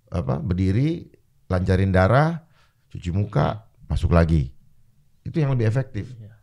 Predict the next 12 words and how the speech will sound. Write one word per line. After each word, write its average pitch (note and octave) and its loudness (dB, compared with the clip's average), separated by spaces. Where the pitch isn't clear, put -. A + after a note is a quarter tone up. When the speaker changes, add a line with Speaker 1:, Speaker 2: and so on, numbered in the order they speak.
Speaker 1:
Duduk C#3+ -4
aja, F#2+ -2
kadang-kadang G2+ -2
saya G2+ -2
dulu G2+ -4
kuliah F#2+ -6
dua A2+ -4
jam, A2+ -4
yang E2+ -8
ada F#2 0
pada E2+ 2
ngantuk-ngantuk. E2 0